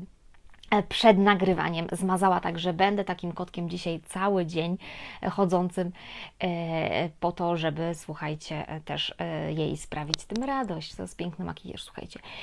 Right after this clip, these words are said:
Więc dzisiaj chcę jeszcze przed wyjazdem, bo na wyjeździe nie będzie na pewno,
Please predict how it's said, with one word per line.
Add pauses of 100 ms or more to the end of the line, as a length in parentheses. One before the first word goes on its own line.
(160)
Więc
dzisiaj
chcę
jeszcze
przed
wyjazdem,
bo
na
wyjeździe
nie
będzie
na
pewno,